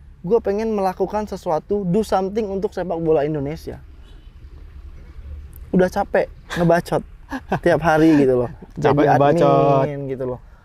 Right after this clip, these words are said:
Speaker 2: Kita dukung timnas juga, kalau kalah sakit juga, Nda.
Speaker 1: Sakit. Sampai sekarang masih sakit sebenarnya.
Speaker 2: <laughs>
Speaker 1: Sampai gua nggak
Speaker 2: Ingat
Speaker 1: megang G R lagi,
Speaker 2: Iya.
Speaker 1: masih sakit.
Speaker 2: Ingat banget, jadi aku sama Komandan ini waktu itu final sea Games kita bareng-bareng nih. Jadi
Speaker 1: Hmm.
Speaker 2: Komandan ini bener-bener kayak lemes, tertunduk lesu. <laughs>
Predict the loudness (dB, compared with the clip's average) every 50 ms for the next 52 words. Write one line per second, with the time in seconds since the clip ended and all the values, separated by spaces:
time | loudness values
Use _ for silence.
0 | -20 -16 -8 -4 -2 0 2 2 2 2 2 2 2 0 0 0 0 0 2 2
1 | 2 0 0 -4 -4 -4 -2 -2 -2 -2 -2 -4 -2 -2 -4 -4 -2 -2 -2 0
2 | 2 2 2 4 4 4 4 4 2 2 4 4 4 4 4 2 _ -14 -20 -20
3 | -20 -20 -6 0 2 2 4 4 4 2 4 4 4 6 6 6 6 4 2 0
4 | 0 2 2 4 4 2 2 2 4 4 4 4 4 4 4 4 4 4 2 2
5 | 2 2 2 2 2 2 0 _ _ _ _ -20 -20 -20 -6 0 2 4 4 4
6 | 2 2 2 2 2 2 4 4 4 4 4 2 2 2 2 0 0 0 2 2
7 | 2 2 2 2 2 4 2 2 4 4 2 2 2 0 0 -2 -2 -2 -4 -4
8 | 0 0 0 0 -2 -4 -6 -4 -4 -2 -4 -4 -2 -2 -2 -2 -2 -4 -4 -4
9 | -4 -6 -10 -20 _ -20 -16 -8 -2 0 0 0 2 0 0 2 2 2 4 2
10 | 2 2 -2 _ _ -6 -4 -4 -4 -2 -4 -4 -2 -2 0 0 0 0 0 0
11 | -2 -2 -2 -4 -6 -6 -6 -4 -4 -4 -2 -2 -4 -4 -4 -4 -2 -2 -2 -2
12 | -2 0 0 0 2 2 2 0 0 0 0 0 0 0 -2 -2 -2 0 0 0
13 | 0 0 0 0 0 2 2 2 2 2 2 2 2 2 2 2 2 0 0 0
14 | -2 -2 -2 -2 -4 -2 -2 -2 -2 -2 0 -2 -2 -4 -4 -8 -6 -2 -2 0
15 | 0 0 0 -2 -2 0 0 2 4 4 4 4 4 4 4 2 2